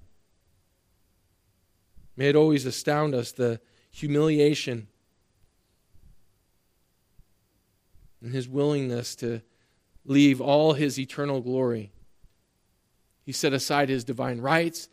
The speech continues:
He set aside his divine privileges, and he became one of us. He took on flesh. And in all points as a man, he was tempted, yet amazingly without sin.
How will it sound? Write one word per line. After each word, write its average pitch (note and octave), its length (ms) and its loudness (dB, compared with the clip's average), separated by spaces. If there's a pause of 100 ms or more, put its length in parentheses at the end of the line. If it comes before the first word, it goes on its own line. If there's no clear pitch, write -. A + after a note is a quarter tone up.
(120)
He C#3 100 -8
set D#3 320 -2
aside C#3 320 -2
his C3 160 -2
divine A#2+ 340 -6
privileges, D#3+ 720 -2 (360)
and C3 260 -2
he C3+ 160 -6
became C3 720 -4 (260)
one B2 560 -6 (500)
of A#2+ 320 -4 (100)
us. A#2 320 -4
He B2+ 140 -6
took C3+ 340 -4
on A#2+ 260 -6
flesh. A#2+ 540 -4 (1040)
And A#2+ 80 -4
in B2 80 -2
all C#3 180 6
points D3 380 0
as A#2+ 100 -4
a B2+ 60 -6
man, B2+ 440 -2 (340)
he D3 140 -8
was B2+ 280 -6
tempted, A#2 580 -6 (300)
yet A#2+ 280 -4
amazingly A#2 540 -4
without A2 400 -10
sin. G#2 340 -10